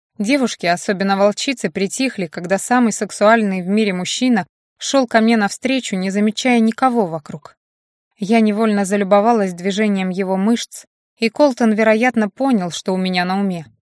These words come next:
Его дерзкая ухмылочка говорила за себя. "Нет, сегодня я пай-девочка", соврала я. "Как жаль", произнёс Мишка и, обняв, зашептал.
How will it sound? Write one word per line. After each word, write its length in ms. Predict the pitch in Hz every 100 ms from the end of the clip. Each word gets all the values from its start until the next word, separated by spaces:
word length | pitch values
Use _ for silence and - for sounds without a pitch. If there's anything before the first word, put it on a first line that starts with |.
| _ _ _ _
Его 320 | - 196 208 208
дерзкая 460 | 208 202 - 202
ухмылочка 640 | 190 - 233 247 202 -
говорила 420 | 170 190 190 180 180
за 100 | 185
себя. 380 | - 180 151 - _ _ _ _ _ _ -
"Нет, 380 | 247 320 208 -
сегодня 560 | - - 247 330 285
я 160 | 240 240
пай-девочка", 840 | 233 226 185 185 156 - - 190 - _ _ _
соврала 500 | - 190 175 185 185
я. 300 | 175 180 - _ _ _ _ _
"Как 240 | - 226 277
жаль", 540 | 214 170 165 151 151 - _ _ _
произнёс 540 | 196 190 185 190 -
Мишка 440 | 220 247 - 185 165
и, 40 |
обняв, 400 | 175 175 214 208
зашептал. 640 | 175 185 214 - 185 160